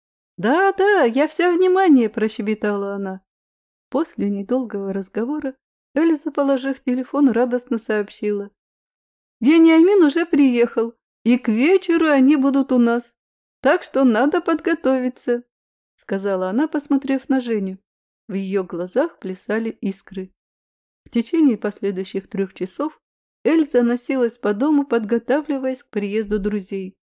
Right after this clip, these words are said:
Кроме приведения в порядок себя, она ещё успевала давать указания тёте Маше и перепуганному Геннадию. В семь часов зазвонил телефон. Судя по времени, это были совсем не Диана с мужем.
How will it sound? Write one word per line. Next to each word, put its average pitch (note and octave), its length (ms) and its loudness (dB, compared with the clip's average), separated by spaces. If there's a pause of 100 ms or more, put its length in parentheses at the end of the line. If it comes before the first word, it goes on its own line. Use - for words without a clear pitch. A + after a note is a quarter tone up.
(580)
Кроме A3 360 0
приведения G#3+ 580 -4
в - 60 -18
порядок G#3 420 -2
себя, A#3 380 -6 (500)
она D#4 240 4
ещё D4+ 300 -2
успевала A#3+ 540 0
давать G#3+ 360 -4
указания G#3 500 -2
тёте G3 320 -6
Маше C4+ 420 -4 (320)
и A3+ 100 2
перепуганному B3 960 -2
Геннадию. F#3+ 680 -4 (720)
В - 60 -20
семь E4+ 220 -2
часов C#4 440 -4
зазвонил G#3+ 540 -4
телефон. G#3 640 -8 (460)
Судя C#4 340 0
по C4+ 140 0
времени, B3+ 560 0 (260)
это C4+ 240 0
были C4+ 200 2
совсем C#4 460 -2
не B3+ 100 4
Диана G3+ 360 -2
с - 120 -18
мужем. F#3+ 460 -8